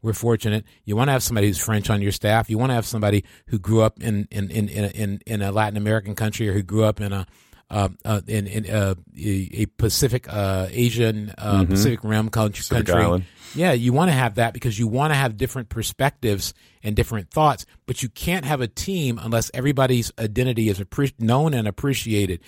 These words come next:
Speaker 1: And so when you get that identity, you get that purpose, when you get those on straight, believe it or not,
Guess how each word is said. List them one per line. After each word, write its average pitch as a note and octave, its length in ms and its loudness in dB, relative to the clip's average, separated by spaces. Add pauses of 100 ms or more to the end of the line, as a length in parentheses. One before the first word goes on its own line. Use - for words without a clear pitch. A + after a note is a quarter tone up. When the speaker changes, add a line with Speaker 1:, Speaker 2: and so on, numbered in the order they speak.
(340)
Speaker 1:
And B2 100 -2
so C3+ 140 4
when A#2+ 100 4
you D3 60 0
get G#3+ 120 0
that D3 120 0
identity, C3 340 2
you A2+ 60 2
get B2 120 2
that G#2 200 -2
purpose, F3+ 560 0 (100)
when A#2+ 160 0
you A#2 60 4
get D3+ 120 2
those C3+ 180 4
on A#2+ 140 2
straight, E3 460 0 (240)
believe E3+ 240 0
it G#3 80 0
or D3 60 -4
not, C#3+ 440 2